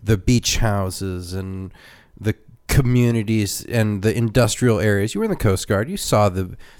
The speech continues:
the industry, the heavy industry, and so on and so forth. What do you,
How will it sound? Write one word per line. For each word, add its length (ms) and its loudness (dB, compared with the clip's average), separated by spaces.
the 180 -4
industry, 800 2
the 120 -4
heavy 400 0
industry, 720 -2
and 260 -10
so 200 0
on 80 2
and 80 0
so 120 -2
forth. 200 -10
What 180 2
do 60 2
you, 300 2